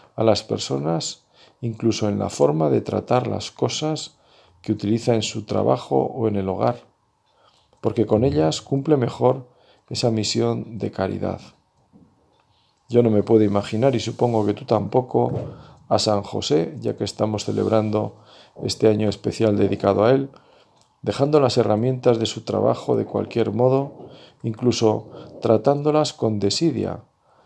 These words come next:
como si fueran instrumentos de una maldición, por considerar el trabajo manual,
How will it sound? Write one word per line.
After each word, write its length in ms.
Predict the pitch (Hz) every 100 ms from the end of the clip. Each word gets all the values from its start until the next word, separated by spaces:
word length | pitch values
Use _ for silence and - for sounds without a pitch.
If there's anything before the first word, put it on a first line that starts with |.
| _
como 200 | - 110
si 100 | 98
fueran 300 | 104 135 139
instrumentos 640 | 117 - 107 113 123 123 113
de 80 | 117
una 140 | 110
maldición, 760 | 107 104 101 101 135 135 113 - _ _ _ _ -
por 160 | 107 98
considerar 500 | 107 104 101 110 117
el 140 | 110
trabajo 380 | 107 104 110 113
manual, 440 | 107 107 107 107